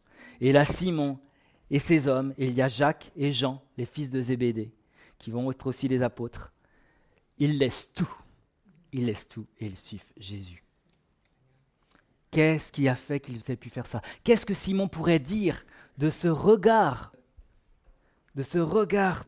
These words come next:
de Jésus sur lui ? Je crois que Simon pourrait dire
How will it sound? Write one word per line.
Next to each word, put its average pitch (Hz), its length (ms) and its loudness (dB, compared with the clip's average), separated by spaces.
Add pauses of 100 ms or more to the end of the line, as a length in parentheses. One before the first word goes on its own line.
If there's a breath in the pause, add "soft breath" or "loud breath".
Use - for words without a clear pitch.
de 127 80 -6
Jésus 135 380 -4
sur 127 240 -10
lui ? 113 420 -10 (1040 soft breath)
Je - 140 -8
crois - 180 2
que 185 80 -8
Simon 160 340 -4
pourrait 143 260 -2
dire 165 440 -2